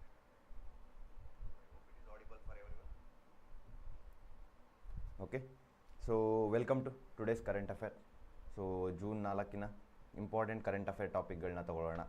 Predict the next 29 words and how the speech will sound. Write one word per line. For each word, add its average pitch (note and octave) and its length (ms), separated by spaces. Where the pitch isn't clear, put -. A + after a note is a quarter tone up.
So, F#2 60
basically F2 380
ಐದು F2+ 200
ಟಾಪಿಕ್‌ಗಳನ್ನ F2 480
ರೆಗ್ಯುಲರ್ಲಿ E2+ 420
ತಗೊಂತೀವಿ D#2+ 400
every E2 280
day. - 80
So, G2 60
ಆ G2 60
ಟಾಪಿಕ್‌ಗಳಲ್ಲಿ A2 520
ಎಕ್ಸಾಮ್ B2+ 320
ಪಾಯಿಂಟ್ A#2+ 280
ಆಫ್ A2+ 100
ವ್ಯೂ A2 180
ನಮಗೆ G#2 220
ಏನು G2+ 180
ಇಂಪಾರ್ಟೆಂಟ್ F#2+ 440
ಆಗುತ್ತೆ F#2 220
ಅವುಗಳನ್ನ G2 340
ಡಿಸ್ಕಸ್ G#2+ 340
ಮಾಡ್ತಾ F2+ 200
ಹೋಗೋಣ. C#2+ 240
ಓಕೆ. G#2+ 140
So, G#2 80
ಸ್ಪರ್ಧಾ B2+ 340
ಲೈನ್ಸ್ C#3+ 240
ಅವ್ರು B2+ 140
ಬಂದು C3 160